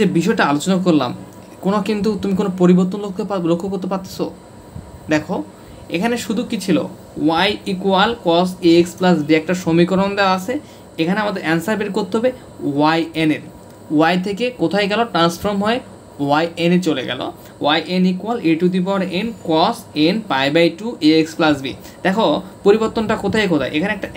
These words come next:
n চলে আসলো, এখানে একটা a to the power n extra আসছে, এখানে n into pi by two একটা extra চলে আসছে, but cos a x plus b এগুলো আগে ছিল।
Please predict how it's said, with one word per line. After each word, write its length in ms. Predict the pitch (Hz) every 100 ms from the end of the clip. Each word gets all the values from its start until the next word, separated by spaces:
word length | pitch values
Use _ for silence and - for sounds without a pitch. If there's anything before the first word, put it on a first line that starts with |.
| 143
n 20 | 156 185
চলে 160 | 202 208
আসলো, 200 | 202 233 302 - - 143
এখানে 200 | 165 190
একটা 120 | 185 185 160
a 40 | 160
to 60 | 175
the 60 | 190
power 120 | 202 196
n 20 |
extra 180 | 185 208 202
আসছে, 220 | 190 233 320 - - -
এখানে 200 | 160 185 180 151 175
n 20 | 196
into 180 | 180 233 285 -
pi 120 | 139 143
by 80 | 156 160
two 80 | 170
একটা 120 | 170 160
extra 200 | 160 151
চলে 120 | 135 127
আসছে, 180 | 127 220 294 - 147
but 120 | 143 -
cos 200 | 156 175 180 160
a 20 | 156
x 20 | 156
plus 160 | 139 143
b 20 | 147
এগুলো 160 | 143 147 131
আগে 160 | 131 131
ছিল। 100 | -